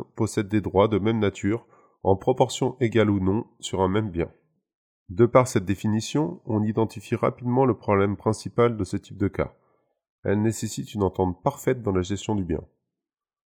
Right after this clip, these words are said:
Le second souci provient du fait que l'indivision est un système précaire où chacun des co-indivisaires peut à tout moment en demander la dissolution.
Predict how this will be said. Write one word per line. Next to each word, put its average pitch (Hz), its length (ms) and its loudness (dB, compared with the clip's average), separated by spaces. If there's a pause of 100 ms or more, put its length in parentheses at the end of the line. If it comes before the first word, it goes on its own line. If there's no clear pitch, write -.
(160)
Le 92 140 0
second 156 320 0
souci 160 440 -6 (140)
provient 110 320 0
du 101 80 -4
fait 131 260 0
que 101 120 -2
l'indivision 110 680 0 (100)
est 101 140 -4
un 95 60 -2
système 98 400 -4
précaire 107 560 -2 (480)
où 104 120 -2
chacun 170 400 2
des 127 100 2
co-indivisaires 104 1040 2
peut 127 240 4
à 92 100 2
tout - 220 -6
moment 110 500 2
en 101 140 -2
demander 98 320 0
la 101 100 2
dissolution. 101 580 -8